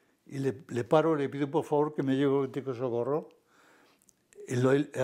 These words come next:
accede, dice que entremos. Al entrar al coche no podíamos estar, nos ahogábamos,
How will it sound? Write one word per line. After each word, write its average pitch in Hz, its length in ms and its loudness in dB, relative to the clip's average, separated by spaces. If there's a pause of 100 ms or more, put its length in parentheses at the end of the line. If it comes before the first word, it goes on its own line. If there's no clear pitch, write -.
accede, 131 560 0 (520)
dice 127 320 -4
que 139 80 -2
entremos. 127 640 -2 (300)
Al 131 120 -4
entrar 151 320 2
al 165 200 2
coche 175 520 0 (580)
no 127 160 0
podíamos 135 540 0
estar, 135 300 -2
nos 123 220 -6
ahogábamos, 135 760 0